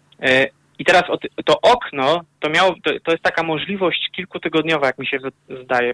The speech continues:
powiem dlaczego później, e, w którym, am-, w której, w którym to oknie Amerykanie mogliby jakoś do tej umowy powrócić. Być może na nieco innych zasadach, no ale do tej, ale, ale jakby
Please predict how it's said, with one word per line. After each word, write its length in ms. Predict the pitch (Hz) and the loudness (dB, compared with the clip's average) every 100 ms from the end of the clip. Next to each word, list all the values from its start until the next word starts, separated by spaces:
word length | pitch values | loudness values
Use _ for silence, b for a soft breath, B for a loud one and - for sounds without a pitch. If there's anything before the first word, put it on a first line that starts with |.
| - | -6
powiem 240 | - 131 127 | -6 -6 -4
dlaczego 380 | 127 - 139 123 | -4 -4 -8 -10
później, 420 | 127 120 151 185 B B B B - | -10 -8 -8 -8 B B B B -8
e, 140 | 139 135 | -6 -4
w 40 | |
którym, 440 | - 180 190 - - _ | 2 2 2 -2 -12 _
am-, 160 | 147 151 | -4 -2
w 60 | - | -4
której, 280 | 190 180 - | -4 -4 -6
w 40 | - | -10
którym 240 | 180 175 | -8 -2
to 120 | 160 | 0
oknie 260 | - - 175 | 0 0 -2
Amerykanie 420 | 160 160 165 165 | 0 0 0 0
mogliby 460 | 160 160 165 151 151 | -2 -2 -4 0 2
jakoś 400 | 151 - 147 143 | 2 0 -8 -10
do 160 | - | -8
tej 200 | - 139 - | -2 -2 -2
umowy 440 | 139 139 135 135 | -6 -2 -2 -4
powrócić. 640 | - 143 131 139 - - - - - | -2 -2 0 -4 -4 -6 -6 -6 -4
Być 140 | 143 | -2
może 280 | 151 151 180 | 4 4 4
na 100 | 165 | 2
nieco 260 | 151 147 151 | 0 -2 -4
innych 300 | 151 156 131 143 | -2 -4 -2 -2
zasadach, 640 | 135 131 127 143 196 - - B B B - | 0 0 2 2 2 0 -12 B B B -2
no 100 | 160 | 2
ale 160 | 185 | 2
do 100 | 185 | 0
tej, 260 | 180 180 175 - | 0 -2 -2 -4
ale, 160 | 135 - | -4 0
ale 180 | 156 160 | 2 4
jakby 280 | 165 165 | 2 0